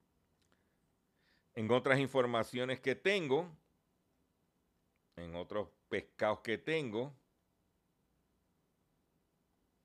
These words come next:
la situación de ataques cibernéticos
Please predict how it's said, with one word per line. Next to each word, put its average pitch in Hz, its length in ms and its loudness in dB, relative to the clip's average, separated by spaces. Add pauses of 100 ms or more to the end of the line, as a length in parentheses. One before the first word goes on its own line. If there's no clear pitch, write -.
(1900)
la 123 240 8
situación 135 1040 2 (840)
de 98 220 0
ataques 113 540 -2
cibernéticos 117 1400 -4